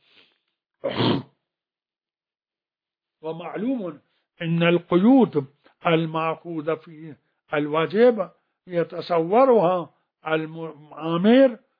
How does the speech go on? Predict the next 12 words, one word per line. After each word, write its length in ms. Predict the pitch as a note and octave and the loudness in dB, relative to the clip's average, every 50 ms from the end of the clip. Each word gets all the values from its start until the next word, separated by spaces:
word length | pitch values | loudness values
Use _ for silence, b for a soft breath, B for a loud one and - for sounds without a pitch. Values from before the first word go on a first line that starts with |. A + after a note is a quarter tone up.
| _ _ _ | _ _ _
هذا 380 | E3 E3 E3+ F3+ G3+ A3+ A3+ G3+ | -8 -6 -4 -2 2 2 2 2
ويجعل 920 | F3+ D#3+ D#3+ D#3+ D#3 D#3+ E3+ F#3 G3 E3+ A#3 G#3+ G#3 B3+ B3 G3+ E3 C#3+ C3 _ _ _ _ _ _ _ | 0 -4 -8 -10 -10 -10 -10 -12 -10 -8 -4 0 2 2 2 2 0 -4 -8 _ _ _ _ _ _ _
متعلق 800 | E3 E3 D#3+ - E3 D3 D3 D3 E3+ E3+ E3 D#3+ D3+ _ _ F3 | -14 -14 -8 -4 -4 -2 -2 -2 -4 -6 -10 -14 -18 _ _ -10
الأمر 480 | E3+ E3+ D3+ D#3 G3+ G#3 G3 E3+ B2+ B2 _ _ _ _ _ _ _ | -6 -6 -2 -2 -2 -2 -2 -4 -8 -8 _ _ _ _ _ _ _
مقيداً 880 | D#3+ D#3+ D3+ _ F#3+ G3 A3 A#3 A3 F#3 E3+ E3 E3 D3 D3 C#3+ C3 | -16 -16 -10 _ 0 2 2 2 2 0 0 0 0 -4 -4 -6 -12
بتلك 460 | C#3 D3 D3 _ E3 D#3+ D#3 D3+ - F#3 | -18 -20 -20 _ -14 -14 -14 -6 -2 -2
القيود 800 | G3 F#3+ F3+ - - F3 F3+ F#3+ A3 A#3+ A#3 F#3 D3 D3 C#3 C3+ _ b b b b b _ | -2 -2 -4 -4 -4 -2 0 2 4 4 2 2 -2 -6 -10 -10 _ b b b b b _
في 200 | F#3+ F3+ D#3+ D3+ | -10 -4 -2 0
عالم 720 | C#3 C#3+ D#3+ E3 D#3+ D#3 D#3+ D#3 D#3+ D#3+ D#3+ E3 D#3 C#3 - _ _ _ _ _ - | 0 2 0 0 -2 -2 -4 -6 -6 -8 -6 -6 -6 -8 -8 _ _ _ _ _ -6
الإدراك 540 | F3 D#3+ E3 E3 E3+ F3+ F#3+ F#3+ E3+ C#3+ - - _ _ _ _ _ _ | -6 -2 0 2 2 4 4 2 2 0 -6 -10 _ _ _ _ _ _
وفي 400 | D#3+ D#3+ D#3 - - E3 D#3+ D#3 | -8 -8 -8 -8 -12 -12 -12 -10
مقام 640 | D3+ D#3 D#3 D#3 - D3+ D#3+ D#3+ D#3 D3+ D#3+ D#3+ | -10 -10 -12 -10 -6 -6 -4 -4 -6 -8 -10 -12